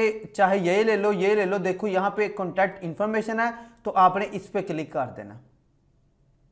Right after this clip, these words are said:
इस पे click करने के बाद आपने यहाँ पे कुछ भी नहीं लिखना, कुछ भी नहीं करना। ठीक है, इसके edit वगैरह कुछ नहीं करना, आपने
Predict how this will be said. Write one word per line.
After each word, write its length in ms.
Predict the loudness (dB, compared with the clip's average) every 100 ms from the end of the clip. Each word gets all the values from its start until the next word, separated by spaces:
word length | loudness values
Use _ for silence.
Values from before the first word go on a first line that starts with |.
| _ _ _ _ -10
इस 100 | -8
पे 200 | 0 0
click 300 | 2 0 2
करने 240 | 2 2 0
के 100 | 4
बाद 320 | 6 6 8
आपने 300 | 8 8 6
यहाँ 180 | 0 0
पे 100 | 0
कुछ 300 | -2 -6 -4
भी 80 | -2
नहीं 100 | 0
लिखना, 360 | 0 0 0 0
कुछ 260 | 0 -6 -4
भी 100 | -4
नहीं 140 | -2
करना। 320 | 0 0 0 0
ठीक 260 | 0 2
है, 140 | 6 6
इसके 280 | 4 -2 -2
edit 340 | -2 -2 -4
वगैरह 380 | -2 2 6 6
कुछ 260 | 4 -2 -6
नहीं 120 | -6
करना, 240 | -2 2 4
आपने 340 | 4 2 -6